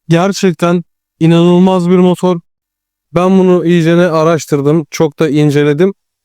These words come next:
Birçok farklı özelliği var. Birçok yüz yirmi beş C C'de bulunmayan, yani Racing'de olsun, Naked'da olsun,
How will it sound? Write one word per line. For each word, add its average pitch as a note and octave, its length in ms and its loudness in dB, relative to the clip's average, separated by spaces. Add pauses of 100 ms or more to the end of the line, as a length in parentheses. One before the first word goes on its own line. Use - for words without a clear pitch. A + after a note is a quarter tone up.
(180)
Birçok F3 320 -2
farklı C#3+ 380 -4
özelliği C#3+ 540 0
var. F3+ 180 0 (340)
Birçok F3 440 -2
yüz D3 380 -2
yirmi F3 260 2
beş F#3 160 0 (100)
C F3 140 0
C'de F3+ 320 0
bulunmayan, D#3+ 640 0 (680)
yani C#3+ 500 0 (840)
Racing'de F#3 600 0
olsun, G3+ 680 -2
Naked'da F#3 500 -2
olsun, G3+ 540 -2